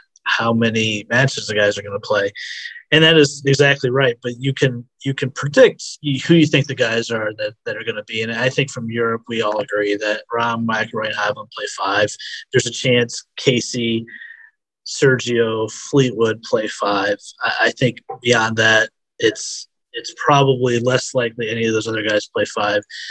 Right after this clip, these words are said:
Um, for the U S, it's extremely hard to predict. Um, I'm targeting, um, Xander.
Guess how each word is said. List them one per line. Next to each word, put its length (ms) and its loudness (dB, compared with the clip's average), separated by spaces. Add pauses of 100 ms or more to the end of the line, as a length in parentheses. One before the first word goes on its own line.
(380)
Um, 380 0 (160)
for 100 6
the 120 6
U 180 10
S, 460 2 (140)
it's 300 0 (240)
extremely 540 2
hard 200 4
to 60 -8
predict. 440 0 (580)
Um, 400 0 (160)
I'm 180 4
targeting, 800 6
um, 480 -4
Xander. 640 6